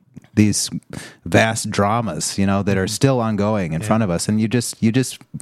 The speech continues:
Speaker 1: you know, it's like being blind and mute, really. You just miss out on so much of the color of, you know, of the reality that's all around you without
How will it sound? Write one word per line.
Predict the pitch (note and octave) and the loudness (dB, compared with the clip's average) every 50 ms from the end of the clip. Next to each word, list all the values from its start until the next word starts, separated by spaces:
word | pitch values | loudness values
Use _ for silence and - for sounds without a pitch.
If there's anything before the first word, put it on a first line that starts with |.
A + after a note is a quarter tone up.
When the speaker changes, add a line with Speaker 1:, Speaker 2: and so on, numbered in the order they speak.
| - - - - - - - _ _ _ _ _ - | -12 -12 -12 -16 -20 -20 -20 _ _ _ _ _ 2
Speaker 1:
you | C3+ C3 | 2 4
know, | B2+ B2+ | 4 4
it's | - - | 2 2
like | B2 A2 - | 0 0 2
being | - A#2+ A#2+ A#2+ A#2 A#2+ A2+ G2 - - - - - - - | 2 2 2 2 2 0 0 -2 -4 -8 -14 -18 -20 -4 2
blind | - A2+ A2 A2+ A#2 A#2+ B2 A#2+ A#2+ A#2 - - | 4 4 4 4 2 2 2 2 0 0 0 0
and | A2 G#2+ G2+ F#2+ F#2+ | 0 2 2 0 0
mute, | A2 A#2+ C#3 E3+ E3+ A2+ - - - - - - | 2 2 2 2 0 -2 -4 -6 -10 -4 2 4
really. | A2+ - D#3 C3+ G2 F#2 F#2 G2 - | 4 4 4 2 0 0 -2 -4 -4
You | - F2 G#2 A2 G#2 | -2 0 2 2 2
just | A#2 A2+ - - | 2 0 2 2
miss | A2+ A2+ A#2+ A#2 - | 2 2 2 2 2
out | B2 A#2 A2+ | 2 2 2
on | A2+ G#2+ F#2 | 0 -2 -2
so | - - A#2+ A#2 | 0 0 2 2
much | A#2+ A#2 A2+ - - | 2 2 0 0 -2
of | G#2+ F2+ E2+ | -2 0 0
the | G2 | -2
color | - - - A2+ A#2 A#2 A2 G2+ F2 E2+ | 0 2 2 2 4 2 0 0 0 0
of, | D#2+ F2 F2+ F2 E2+ - - - - _ - - | 0 0 -2 -2 -4 -6 -12 -18 -20 _ -6 0
you | F2+ G2+ | 2 2
know, | G2 F#2+ F#2 F#2 F#2 | 2 2 2 2 0
of | F#2 E2+ - - - | -2 -2 -4 -2 0
the | F2+ F#2 | 0 2
reality | F#2+ G2 G2+ G2+ G2+ G2+ G2 F#2+ F#2 | 2 2 2 0 0 0 -2 -2 -2
that's | F2 F2 E2 - - | -4 -4 -4 -2 -2
all | G#2 G2+ G2+ G2 | -2 0 0 -2
around | F#2+ G2+ A2 A#2+ A2 | -2 -2 -2 -2 -4
you | F2+ | -4
without | F#2 F2+ - G2+ F#2 F2+ D#2 - | -6 -6 -4 -4 -4 -4 -6 -10